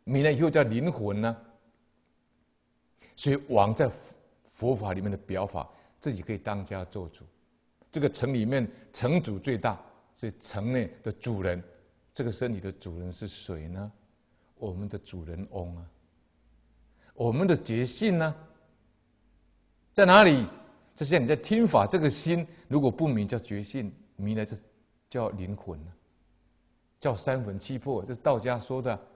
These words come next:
佛家没有讲三魂七魄啊，佛家讲神识啊，阿赖也是啊。结花定自在王。如果你前面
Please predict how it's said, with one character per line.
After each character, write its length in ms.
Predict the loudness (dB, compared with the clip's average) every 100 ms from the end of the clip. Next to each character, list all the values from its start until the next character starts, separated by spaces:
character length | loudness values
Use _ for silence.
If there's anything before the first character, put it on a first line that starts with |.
| _ _
佛 180 | -6
家 180 | -2 -2
没 120 | 0
有 80 | -2
讲 200 | -4 -8
三 220 | -4 -4
魂 160 | -4 -8
七 220 | -8 -10
魄 280 | -2 2 2
啊， 80 | 0 -8 -20 _ _ _ _ _ _ _ _ _ _ _ _ _ _ _
佛 200 | -2 2
家 160 | 2
讲 240 | 2 -2 -6
神 280 | -6 -6 -4
识 260 | -4 0
啊， 120 | 0 -2 -14 _ _
阿 100 | -2
赖 100 | 2
也 200 | 2 0
是 220 | -6 -4 -4
啊。 140 | -4 -10 -20 _ _ _ _ _ _ _ _ _ _ _ _ _ _ _ _ _ _ _ _
结 260 | -10 -6 -4
花 260 | -4 -4
定 300 | -4 -6 -8 -12
自 200 | -16 -16
在 280 | -12 -10 -10 -8
王。 260 | -6 -6 -12 _ _ -16
如 140 | 0 4
果 80 | 6
你 140 | 6
前 200 | 4 6
面 280 | 10 10 8